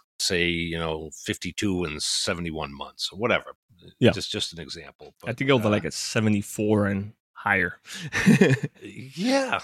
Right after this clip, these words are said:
Speaker 1: Well, you were
Speaker 2: When I
Speaker 1: one
Speaker 2: did
Speaker 1: of
Speaker 2: the
Speaker 1: the lucky
Speaker 2: math, it
Speaker 1: ones.
Speaker 2: was gonna be accepting responsibility, doing everything. It was gonna be around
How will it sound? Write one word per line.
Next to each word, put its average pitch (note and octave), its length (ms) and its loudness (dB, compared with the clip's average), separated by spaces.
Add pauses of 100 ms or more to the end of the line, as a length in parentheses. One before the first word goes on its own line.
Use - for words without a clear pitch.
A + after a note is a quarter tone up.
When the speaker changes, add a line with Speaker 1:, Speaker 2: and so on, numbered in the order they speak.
(100)
Speaker 1:
Well, B2 280 -8
you A#2+ 100 -4
were B2+ 60 2
Speaker 2:
When C3 100 8
I D#3 40 8
Speaker 1:
one E3 40 6
Speaker 2:
did G3+ 60 8
Speaker 1:
of F#3 40 4
Speaker 2:
the F3+ 60 8
Speaker 1:
the D3 60 8
lucky D3 100 10
Speaker 2:
math, D#3+ 180 4
it C3+ 40 6
Speaker 1:
ones. B2 120 8
Speaker 2:
was A#2+ 200 6
gonna B2 180 6
be A#2+ 480 4 (140)
accepting D3 420 0
responsibility, A#2 640 2
doing B2 220 2
everything. A2 560 0
It - 20 -8
was A2 120 -2
gonna A2 120 0
be G#2+ 200 2
around G#2 420 0